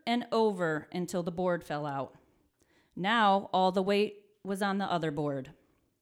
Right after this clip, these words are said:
This one proved to be more stubborn. Kicking wasn't working, as I couldn't get a good angle, and my hips were hurting, so I didn't have the strength to make the board move.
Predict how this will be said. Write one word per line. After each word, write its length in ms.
This 320
one 220
proved 260
to 60
be 120
more 160
stubborn. 540
Kicking 340
wasn't 240
working, 540
as 160
I 80
couldn't 320
get 300
a 80
good 280
angle, 520
and 160
my 120
hips 260
were 120
hurting, 400
so 160
I 80
didn't 220
have 180
the 40
strength 600
to 60
make 260
the 80
board 260
move. 480